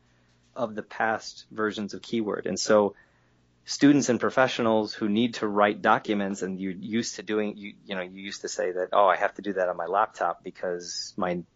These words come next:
my Braille note or my note taker or whatever wouldn't do it." This device is designed for the professional user or for somebody writing professional looking documents. And so I was that blind student,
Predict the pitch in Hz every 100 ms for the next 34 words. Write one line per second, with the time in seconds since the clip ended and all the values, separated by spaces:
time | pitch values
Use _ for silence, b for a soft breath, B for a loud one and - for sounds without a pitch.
0 | - 90 82 95 90 90 90 92 85 85
1 | 90 - 92 85 85 85 90 87 87 85
2 | 87 101 98 - B B B B B -
3 | 131 - 113 113 113 - - - 104 90
4 | 95 - 110 117 87 85 - _ - -
5 | 104 98 - 98 95 - 95 87 90 107
6 | 113 104 92 92 - 95 92 90 - -
7 | 101 98 92 92 92 92 92 - 92 87
8 | - 90 85 - 87 98 123 - 78 -
9 | - - _ 101 92 - 98 92 - b
10 | b b b - 101 95 107 117 98 98
11 | 92 92 - 98 92 95 - 107 95 92